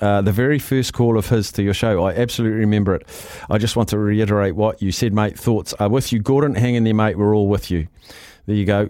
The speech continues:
Gordon. We are all with you. Um, a lot of text messages, uh, ha-, have come in. Um, people have added names to the, to the, uh, discussion quandary. George Bridge, I mean,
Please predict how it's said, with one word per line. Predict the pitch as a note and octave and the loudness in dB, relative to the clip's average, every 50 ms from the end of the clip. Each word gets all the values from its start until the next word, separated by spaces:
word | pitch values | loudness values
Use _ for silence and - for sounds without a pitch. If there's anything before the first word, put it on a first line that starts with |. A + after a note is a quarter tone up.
| - | -4
Gordon. | - G#2+ A2 A#2+ B2+ C3+ G2 - - | -2 0 0 2 0 0 -4 -4 -4
We | G#2 G#2 G#2 | -2 0 0
are | G2+ G2+ F#2+ - | 0 0 -2 0
all | - A2 A2 G2+ | 0 0 0 2
with | G#2 G2 - - | 0 -2 -2 -4
you. | D#2 C#2 - _ _ _ _ - - - _ _ - | -6 -6 -6 _ _ _ _ -14 -14 -14 _ _ -4
Um, | F#2 F2+ F2+ F2+ F2+ F2+ F2 E2+ F2 - _ - - - - - - - | 0 0 2 2 2 0 0 -2 -4 -6 _ -18 -20 -20 -20 -16 -8 -4
a | G#2 | 0
lot | G#2 A2+ A#2 A#2 | 0 2 2 0
of | G#2 | 0
text | - - A2+ - - - | -2 -2 -4 -2 -2 -2
messages, | G#2 F#2 - G2 F2+ F2 F#2+ F#2+ F2+ - - - - _ _ _ _ _ _ - | -2 -2 -2 -4 -4 -2 -2 -2 -2 -4 -6 -10 -14 _ _ _ _ _ _ -8
uh, | - F#2 F2+ F#2 F2+ | -4 -2 -2 -2 -2
ha-, | - F2+ - _ - | -4 -6 -8 _ -4
have | G2+ G2+ - - | -4 -4 -2 -2
come | - G2+ F#2+ G2 | -2 0 0 2
in. | G2 G2 G#2 G#2 G2+ | 2 0 0 0 0
Um, | G2+ F#2+ F#2 F2+ F2+ F2 F2+ F2 F2+ F#2+ - _ _ _ - - - - - - - - - - | 0 0 0 0 0 0 -2 -2 -4 -8 -12 _ _ _ -20 -20 -20 -20 -20 -20 -20 -20 -8 -2
people | - A2 F2 F#2 G2 | -2 0 0 0 0
have | F2 G2 | 0 2
added | G2 F#2+ F#2 E2+ F#2 | 2 2 2 2 2
names | F#2+ G2 F#2+ G2 G2 F#2 - - | 2 2 2 2 0 0 -2 -4
to | - G2+ | -6 -6
the, | E2 F#2 - - - - | -8 -8 -10 -12 -12 -8
to | - A2 F#2+ | -4 -2 -2
the, | G2 F#2+ F#2 F#2 F#2+ G2+ G2 | 0 0 0 0 0 -2 -2
uh, | F#2+ F2+ F2+ F#2+ F#2+ F2 A2 | -2 -4 -4 -4 -4 -6 -4
discussion | G#2 G#2+ - - - A#2+ F#2+ - - G#2 G2 | -4 -4 -4 -2 -2 -2 -2 -2 -2 -4 -4
quandary. | - - G#2+ G#2 F#2+ G2+ G#2+ G#2+ A2 A2+ A#2 A#2 A2 | -2 -2 -2 -2 0 -2 -2 -2 -2 -4 -4 -6 -4
George | F#2+ - B2 A2 A#2 A2 - - | -2 0 0 0 0 -2 -2 -2
Bridge, | G#2+ A2+ C3 C3 - - - - _ - - - - - - - | -2 0 0 -2 -4 -10 -16 -18 _ -20 -20 -20 -20 -18 -10 -4
I | G#2+ | -2
mean, | A2 G#2+ G#2 G#2+ - | 0 0 0 -2 -4